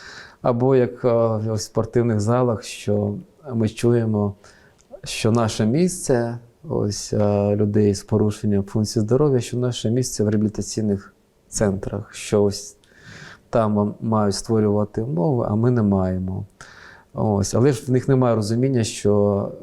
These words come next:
е, реабілітацією можна користуватись, наприклад, там двічі по три тижні на рік, а між реабілітаціями,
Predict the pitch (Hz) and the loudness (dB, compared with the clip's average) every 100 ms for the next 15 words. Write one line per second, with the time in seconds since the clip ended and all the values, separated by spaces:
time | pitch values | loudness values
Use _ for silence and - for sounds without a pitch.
0 | - - - - - - - 113 107 104 | -10 -8 -8 -12 -18 -6 0 2 2 2
1 | 120 120 - 110 107 107 101 101 - 104 | 2 0 -2 -2 0 0 -2 -4 -2 0
2 | 110 110 110 101 95 98 - 95 - 98 | 0 -2 -6 -4 -4 -4 -4 -6 -4 -2
3 | 95 101 113 - - - 98 98 95 95 | 0 0 0 -4 -8 0 2 2 0 -2
4 | - 101 - 107 101 101 98 98 117 120 | -4 -2 0 0 2 2 2 2 0 -4
5 | - 95 98 95 - 104 98 98 107 113 | -6 -2 -2 -2 -2 0 2 2 2 -2
6 | 107 104 95 95 | -2 -4 -4 -6